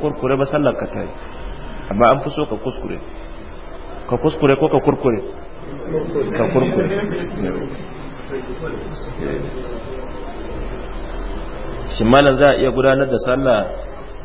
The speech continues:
alhali dukkan ka-, kabarbarin a zuci aka yi su? Sallah ta yi, dan ka yi kabarbarin ka a zuci, ba ka riga ka bayyana a ɓoye, muke so mu ci.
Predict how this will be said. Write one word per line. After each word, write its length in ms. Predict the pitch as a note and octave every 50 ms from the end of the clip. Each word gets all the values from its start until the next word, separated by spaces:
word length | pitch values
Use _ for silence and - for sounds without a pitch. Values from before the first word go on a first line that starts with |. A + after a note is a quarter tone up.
| - -
alhali 600 | A2+ G#2+ G#2+ A2+ A#2 B2 B2+ C3+ C#3 C3+ C3 B2+
dukkan 320 | C3+ D3 C#3 - C#3+ A#2+ A2+
ka-, 200 | - C3+ B2+ B2+ - - -
kabarbarin 580 | D3 C#3 C3 C3 A#2 A2 G#2+ B2+ C3+ C#3+ C3+ A#2+ -
a 80 | - G#2
zuci 380 | G2 A#2+ C3 C3 - - - - - - - - - - - - - - - - - - - - - - -
aka 240 | C3 C3+ - - B2
yi 180 | A#2 B2 B2+
su? 160 | C3 - C#3+ C#3+ - - - - - - - - - - - - - - - - - - - - - - -
Sallah 320 | D#3 E3+ F#3 F3 D3 B2
ta 140 | - B2+ A#2
yi, 140 | A#2 A2+ - - - - - - - -
dan 160 | A2 A#2+ C#3
ka 140 | D3 D3+ C#3+
yi 60 | C#3+
kabarbarin 580 | C#3+ D3+ C#3+ C3+ B2+ B2+ A2+ A#2 B2+ C3 C3 B2+
ka 80 | - A#2+
a 120 | F#2+ G2+
zuci, 320 | G2+ G2+ G#2+ G#2+ - - -
ba 100 | A2+ A2
ka 140 | G#2 - G2+
riga 260 | G#2 G2+ B2 B2 B2+ B2+
ka 200 | - C3+ B2+ B2+
bayyana 460 | A#2 C3+ C3+ C3+ C3 A#2+ G#2 A2 A2 G#2+ A2 A2 - - - - - - - - - - - - - - - -
a 80 | - - -
ɓoye, 220 | A2+ B2 C3 C#3
muke 240 | D3 D3 - - B2+
so 140 | A#2 B2 A#2+
mu 100 | A2 G2+
ci. 160 | F#2+ - -